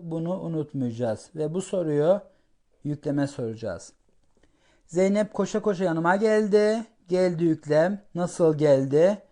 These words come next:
Koşa koşa. A A zarf fiil ekimiz. Nasıl sorusunu sorduğumuz için durum anlamı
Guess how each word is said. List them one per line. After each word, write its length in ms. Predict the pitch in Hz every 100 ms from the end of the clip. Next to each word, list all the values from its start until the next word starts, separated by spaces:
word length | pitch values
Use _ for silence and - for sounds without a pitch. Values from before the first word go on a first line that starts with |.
| _ _
Koşa 380 | - 165 - 180
koşa. 760 | 180 135 - 151 147 175 233 - _ _ _ _
A 420 | 143 156 156 143 143
A 60 |
zarf 280 | 127 139 147
fiil 180 | - 165
ekimiz. 560 | 160 185 175 180 180 _ _ _ _ -
Nasıl 300 | 151 165 156
sorusunu 480 | - 147 139 143
sorduğumuz 580 | 127 147 135 131 143 139
için 420 | 135 - 156 180 - _ _ _ -
durum 240 | 143 151
anlamı 580 | 139 127 120 117 117